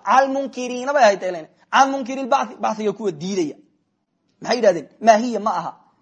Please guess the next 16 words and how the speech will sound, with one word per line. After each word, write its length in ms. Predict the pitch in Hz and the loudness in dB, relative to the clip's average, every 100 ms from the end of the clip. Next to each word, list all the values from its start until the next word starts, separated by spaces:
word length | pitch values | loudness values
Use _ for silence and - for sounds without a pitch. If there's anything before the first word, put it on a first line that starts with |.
| _ - | _ -2
"ilaa 200 | 269 220 | 2 4
xayaatuna", 400 | 185 175 190 190 | 4 2 2 -2
nolosheeda 420 | 170 202 190 180 | 0 0 0 -2
mooyaane. 320 | 175 165 143 - _ | 0 0 -2 -8 _
Nolosha 320 | - 170 208 - | 4 6 6 4
addunyaa 680 | 170 135 202 170 151 143 127 - _ | 0 0 0 0 0 -2 -4 -10 _
ee 80 | 165 147 | 0 0
adduunyo. 260 | 135 123 - _ - | -2 -8 -10 _ -2
Nolosheeda 420 | 196 220 220 208 | 0 2 2 2
adduunyo 280 | 165 175 214 | 2 0 -4
oo 60 | |
kale 180 | 208 190 | -2 -2
un 100 | 208 | 0
weeyaan 220 | 196 185 | 0 0
bay 80 | 170 | -2
yidhahdeen. 200 | 135 - | -6 -10